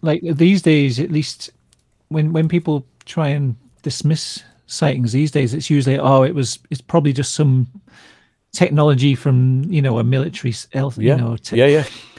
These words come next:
Speaker 1: or, or it's a Chinese spy drone or something like that." But when you go back to before flying craft ever existed, and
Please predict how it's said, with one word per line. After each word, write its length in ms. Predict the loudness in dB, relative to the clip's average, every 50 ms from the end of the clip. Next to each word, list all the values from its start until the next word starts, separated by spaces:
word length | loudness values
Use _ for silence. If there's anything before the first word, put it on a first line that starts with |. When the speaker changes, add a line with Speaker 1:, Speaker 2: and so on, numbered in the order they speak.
| -20 _ _ _ 0
Speaker 1:
or, 180 | 2 2 4 6
or 160 | 6 6 6
it's 120 | 4 2 -2
a 60 | -6
Chinese 540 | -2 0 0 2 2 4 4 4 2 0 -2
spy 520 | -6 -8 _ 0 2 4 4 4 2 0 -4 _ _ _ _ -12 -8
drone 460 | -4 -2 0 2 2 2 2 2 0
or 140 | 0 -2 -2
something 360 | -2 -2 -2 -2 -2 -4 -2
like 180 | -2 -2 -2 0
that." 280 | 0 0 0 -2 -4
But 260 | -4 -4 -4 -4 -4 _ _ _ _ _ _ _ _
when 160 | -4 -2 0
you 80 | 0 2
go 140 | 2 2 2
back 260 | 4 2 0 0 -4
to 100 | -6 -4
before 600 | -4 -4 -4 -4 -4 -2 0 0 0 -2 -2 -6 _ _ _ _ _ _ _ _ _ _ _ _ _ _ _ _ _ _ _ _ _ _ _ -4
flying 340 | -2 0 0 0 0 -2 -4
craft 380 | -6 -6 -8 -8 -8 -6 -6
ever 180 | -4 -4 -4 -4
existed, 640 | -6 -6 -6 -6 -6 -8 -8 -10 -6 -4 -4 -4 -4
and 220 | -6 -6 -6 -8